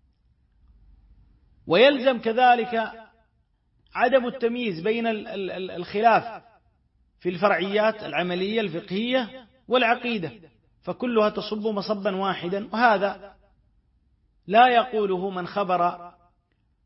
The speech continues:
منهج السلف وطريقتهم وإجماعهم الذي نقلوه، وما يتعلق ب-، ب-، ب-، بتعاملهم مع المخالفين. كذلك يلزم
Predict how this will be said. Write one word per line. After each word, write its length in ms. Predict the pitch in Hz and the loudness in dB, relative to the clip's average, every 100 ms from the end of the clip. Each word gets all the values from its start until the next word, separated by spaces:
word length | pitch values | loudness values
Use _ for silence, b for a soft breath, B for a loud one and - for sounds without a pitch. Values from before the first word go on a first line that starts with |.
| - | -8
منهج 420 | 196 208 185 175 | -4 -2 0 0
السلف 540 | 170 - 185 180 170 | -2 0 0 2 0
وطريقتهم 1000 | 143 151 170 175 196 185 175 160 160 165 160 | -4 -6 -6 -4 -4 -2 -2 -2 -6 -10 -14
وإجماعهم 960 | 151 170 180 214 196 180 175 185 - - _ _ _ _ 185 | -10 -6 0 2 2 2 -2 -6 -12 -20 _ _ _ _ -4
الذي 380 | 196 202 180 | -2 0 0
نقلوه، 720 | 180 180 170 185 208 - - - _ _ _ | 0 0 0 2 0 -2 -8 -20 _ _ _
وما 380 | 185 247 254 214 | 0 2 2 2
يتعلق 560 | 202 196 175 196 190 185 | 0 0 2 2 -2 -2
ب-، 60 | |
ب-، 640 | 170 170 - 175 175 160 170 | -2 -2 -4 -4 -2 -4 -6
ب-، 380 | 160 156 - | -6 -6 -8
بتعاملهم 760 | 170 190 170 196 196 196 180 185 | -4 0 2 2 2 0 0 0
مع 180 | 165 156 | -4 -6
المخالفين. 720 | 185 - 147 127 131 139 - | -6 -4 -4 -4 -12 -18 -12
كذلك 480 | - 220 277 277 254 | -4 2 2 2 0
يلزم 560 | 220 214 233 160 180 | 2 2 0 -2 -4